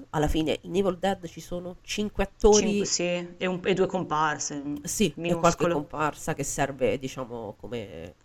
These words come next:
Speaker 1: mm, carne da macello sostanzialmente.
Speaker 2: Sì, esatto.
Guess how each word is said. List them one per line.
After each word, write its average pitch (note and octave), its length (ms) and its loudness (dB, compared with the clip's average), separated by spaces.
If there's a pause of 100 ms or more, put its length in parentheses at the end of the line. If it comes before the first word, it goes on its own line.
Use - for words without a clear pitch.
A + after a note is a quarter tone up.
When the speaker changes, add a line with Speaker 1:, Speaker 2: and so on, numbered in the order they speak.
(220)
Speaker 1:
mm, C#3+ 60 -20 (540)
carne D3 320 2
da C#3+ 100 4
macello A#2+ 520 -2
sostanzialmente. - 640 -2
Speaker 2:
Sì, - 80 -2
esatto. A3+ 440 2